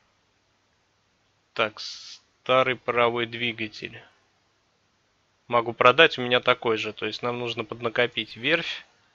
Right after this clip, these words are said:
Вот верфь, кстати, мы можем купить, а, получше корабль. Видите, там самый дорогой, это тридцать тысяч эхо.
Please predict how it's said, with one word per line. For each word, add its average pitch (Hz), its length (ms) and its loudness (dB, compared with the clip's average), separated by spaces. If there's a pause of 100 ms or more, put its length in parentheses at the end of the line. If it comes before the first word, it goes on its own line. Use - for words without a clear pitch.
(460)
Вот 151 260 6
верфь, 165 320 6
кстати, - 360 6
мы 131 140 0
можем 131 280 2
купить, 135 440 0
а, 120 220 8
получше 127 500 4
корабль. 131 500 4 (640)
Видите, 143 380 -2
там 113 320 2
самый 127 340 4
дорогой, 123 540 6
это 110 440 2
тридцать 123 500 -2
тысяч - 360 2
эхо. 135 500 4